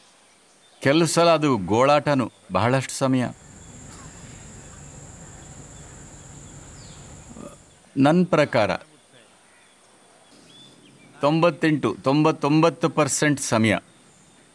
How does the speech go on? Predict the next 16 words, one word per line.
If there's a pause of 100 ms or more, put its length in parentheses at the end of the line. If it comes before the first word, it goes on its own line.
(340)
ಜನ
ನಂಬೋ
ಯಾವುದೇ
ದೈವವಾದ್ರೂ (720)
ಆ
ಹೆಸರುಗಳನ್ನ
ಪೂರ್ಣ
ಭಕ್ತಿಯಿಂದ
ಹೇಳೋಲ್ಲ. (600)
ಒಂದೋ
ಎರಡೋ
ಪರ್ಸೆಂಟ್
ಭಕ್ತಿಯಿಂದ
ಹೇಳ್ತಾ
ಇರಬಹುದು. (840)
ಮಿಕ್ಕವರಿಗಿದು